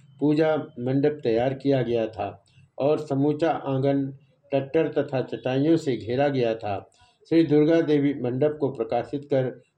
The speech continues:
विराजमान थी। श्री श्री ठाकुर को प्रणाम कर महापुरुष जी के समीप उपस्थित हुए।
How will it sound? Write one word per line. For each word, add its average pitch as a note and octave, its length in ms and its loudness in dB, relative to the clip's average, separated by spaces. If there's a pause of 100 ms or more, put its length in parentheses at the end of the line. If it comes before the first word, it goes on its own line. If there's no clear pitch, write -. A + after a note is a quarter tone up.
विराजमान B2+ 540 0
थी। G#2+ 340 -10 (460)
श्री E3+ 120 2
श्री E3+ 180 2
ठाकुर D3 420 0
को C#3 500 -2 (340)
प्रणाम D3 380 -2
कर C#3 160 0
महापुरुष C3 520 -2
जी C#3 160 -2
के C#3+ 420 -2 (440)
समीप D#3+ 340 2
उपस्थित B2+ 520 -6 (100)
हुए। G#2 300 -4